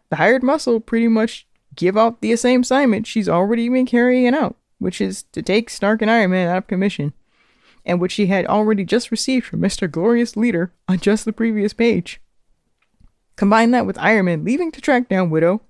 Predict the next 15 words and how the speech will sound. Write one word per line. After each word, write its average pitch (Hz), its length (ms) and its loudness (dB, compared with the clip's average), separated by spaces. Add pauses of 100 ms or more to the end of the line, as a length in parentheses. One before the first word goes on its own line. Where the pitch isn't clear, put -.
(500)
then 202 340 2 (120)
two 294 160 2
pages 247 320 2
later 190 280 2
back 175 260 0
in 180 100 0
his 170 140 -2
workshop, 190 560 0 (180)
having 190 300 0
seemingly 190 420 0
accomplished 190 460 -4
nothing, 190 400 0 (500)
then 277 260 4
charging 214 400 2
up 233 180 0